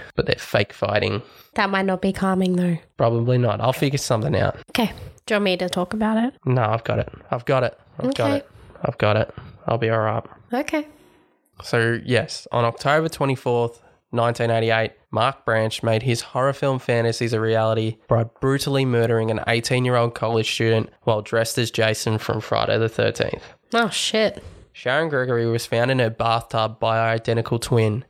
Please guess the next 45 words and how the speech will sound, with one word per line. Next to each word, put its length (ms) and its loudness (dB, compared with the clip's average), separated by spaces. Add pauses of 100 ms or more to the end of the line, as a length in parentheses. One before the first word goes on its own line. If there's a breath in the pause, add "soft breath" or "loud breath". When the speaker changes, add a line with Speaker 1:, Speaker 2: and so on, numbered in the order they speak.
(160)
Speaker 1:
Branch 320 0
was 160 -4
nowhere 400 2
to 160 -6
be 100 0
found, 540 0 (260)
but 100 4
had 200 4
sliced 500 0
up 140 0
the 180 -4
abdomen, 640 0 (140)
chest, 440 0
and 160 2
head 480 0
of 120 -4
Sharon. 480 0
According 400 0
to 160 -2
police 400 0
chief 520 0
David 300 4
McCarthy, 840 -2
Sharon 340 0
had 220 -2
a 40 2
psychological 880 0
profile 680 0
of 300 0
Mark 400 0
in 140 2
her 180 4
possession, 680 0 (220)
and 160 0
he 160 0
wanted 480 -2
it 160 0
badly. 480 -2 (480)
Like, 180 0
Speaker 2:
That's 120 -8
Speaker 1:
he 80 2
Speaker 2:
so 80 2
Speaker 1:
was 140 0
Speaker 2:
weird. 100 -4
Speaker 1:
like, 360 -2